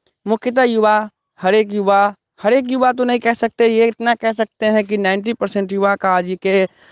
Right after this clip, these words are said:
दौर में बस यही कहना है कि हम बेरोजगार हैं, हमें रोजगार नहीं मिलता,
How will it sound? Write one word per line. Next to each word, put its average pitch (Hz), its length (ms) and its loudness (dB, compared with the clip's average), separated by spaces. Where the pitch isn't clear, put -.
दौर 185 260 2
में 196 220 0
बस 180 200 -2
यही 175 220 0
कहना 196 320 -2
है 202 280 -4
कि 180 400 2
हम 202 180 0
बेरोजगार 151 540 0
हैं, 143 260 -6
हमें 180 260 0
रोजगार 165 420 0
नहीं 156 160 -4
मिलता, 147 480 -4